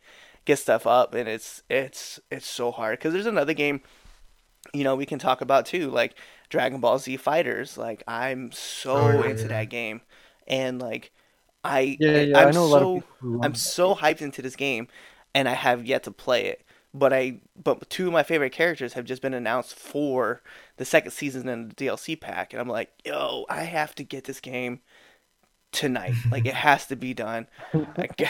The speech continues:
Speaker 1: <laughs>
Speaker 2: Yeah.
Speaker 1: gotta get this going." 'Cause, like, yo, Jiren, Jiren and Videl being announced, and then Gohan, Sec-, Super Saiyan two Gohan being announced, I'm like, "Yo, I need these guys in my
Speaker 2: Mm.
Speaker 1: life." <laughs>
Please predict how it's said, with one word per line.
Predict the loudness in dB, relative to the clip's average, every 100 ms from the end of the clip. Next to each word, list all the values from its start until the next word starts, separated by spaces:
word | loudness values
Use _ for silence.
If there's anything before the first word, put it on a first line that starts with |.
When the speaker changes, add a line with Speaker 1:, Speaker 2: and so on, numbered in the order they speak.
| 4
Speaker 1:
<laughs> | 2
Speaker 2:
Yeah. | 4 2 2 4
Speaker 1:
gotta | 4 4
get | 2 -4
this | -4 -2
going." | -2 0 -4 -6 -12 -20 -20 _ 2
'Cause, | 4 4 0
like, | -4 -6 -8 -6
yo, | 0 2 0 -6 -8
Jiren, | 0 2 2 0 -4 -12 -20 _
Jiren | -4 2 4 4 2
and | 0
Videl | 2 6 6 4
being | 0 -2
announced, | -2 0 0 -2 -4
and | -4
then | -4 -2
Gohan, | 0 0 0 0 0
Sec-, | -2 -4 -4
Super | -4 -4 0
Saiyan | -2 -2
two | -4 -6
Gohan | -2 -2 0 0 0 -2
being | -2 -2
announced, | -2 -2
I'm | -6
like, | -8 -10
"Yo, | -6 -2 0 0 -4 -10 -16 _ -20 -20 _ -4
I | 0
need | 0 0
these | -4 -6
guys | -8 -10
in | -10
my | 2
Speaker 2:
Mm. |
Speaker 1:
life." | 4 2 -2 -10
<laughs> | 2